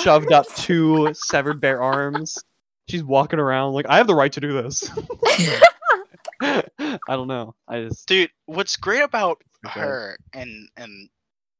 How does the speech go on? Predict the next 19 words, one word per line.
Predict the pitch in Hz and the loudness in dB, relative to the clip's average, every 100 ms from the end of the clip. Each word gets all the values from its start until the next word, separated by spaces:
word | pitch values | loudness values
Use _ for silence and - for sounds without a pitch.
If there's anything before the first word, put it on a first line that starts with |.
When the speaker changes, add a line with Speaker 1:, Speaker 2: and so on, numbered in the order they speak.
| _ - | _ -10
Speaker 3:
people | 175 165 | -8 -4
like | 139 117 | -4 -4
her, | - 113 92 - _ _ _ _ _ _ | -6 -12 -12 -16 _ _ _ _ _ _
uh, | 202 196 | 0 2
also | 220 214 196 | 2 4 4
on, | 151 139 - _ | 4 2 -8 _
on | 139 117 107 _ - | -6 -6 -14 _ -18
Democrat | 139 143 156 - | -14 -10 -8 -6
side, | 165 151 151 _ - | -6 -6 -8 _ -20
the | 139 135 | -18 -14
same | - - 139 | -8 -8 -8
thing | 139 | -8
happens. | 127 135 165 160 - - - _ _ 151 _ | -8 -6 -8 -12 -16 -18 -20 _ _ _ _
She | - - | -4 -2
probably | - 170 160 | 0 0 0
goes | 143 139 | -2 -4
up | - | -8
to, | 135 | -10
like, | 113 92 - | -6 -8 -8